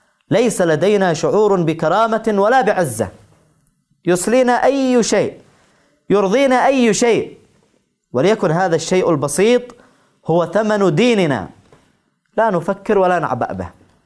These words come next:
حالة العرب، الزعماء همهم أن يبقوا في مناصبهم، والشعوب منتظرة ما سيقدمه لهم الزعماء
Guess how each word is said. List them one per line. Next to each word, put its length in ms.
حالة 360
العرب، 340
الزعماء 560
همهم 440
أن 80
يبقوا 320
في 120
مناصبهم، 680
والشعوب 560
منتظرة 520
ما 180
سيقدمه 1040
لهم 300
الزعماء 540